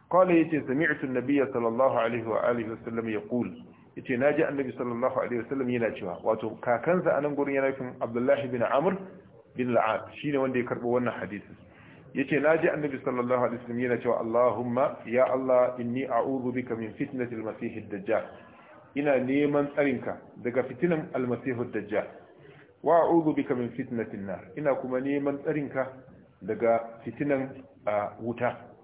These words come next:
Wanda wayannan addu'o'i guda biyu addu'o'i ne masu muhimmanci a koda yaushe. Mutum ya zama mai roƙon Allah subhanahu wa ta'ala ya kare shi daga azaban wuta, ya kare shi daga azaban kabari, ya kare shi daga azaban fitinar al-masiihud dajjal. Saboda fitina ce mai girma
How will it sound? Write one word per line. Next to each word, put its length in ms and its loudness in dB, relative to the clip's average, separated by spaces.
Wanda 160 -2
wayannan 320 4
addu'o'i 340 2
guda 300 2
biyu 160 -2
addu'o'i 480 0
ne 80 0
masu 240 -2
muhimmanci 720 -4
a 40 -6
koda 280 4
yaushe. 340 0
Mutum 180 -2
ya 100 2
zama 160 4
mai 180 2
roƙon 320 2
Allah 180 2
subhanahu 180 -8
wa 80 -8
ta'ala 220 2
ya 160 -2
kare 380 2
shi 180 -8
daga 260 0
azaban 420 4
wuta, 320 -6
ya 80 -10
kare 400 2
shi 200 -6
daga 280 0
azaban 400 2
kabari, 320 -4
ya 120 0
kare 440 4
shi 300 -8
daga 260 -2
azaban 540 4
fitinar 380 0
al-masiihud 600 -2
dajjal. 360 0
Saboda 280 0
fitina 380 -2
ce 140 -4
mai 180 -2
girma 320 4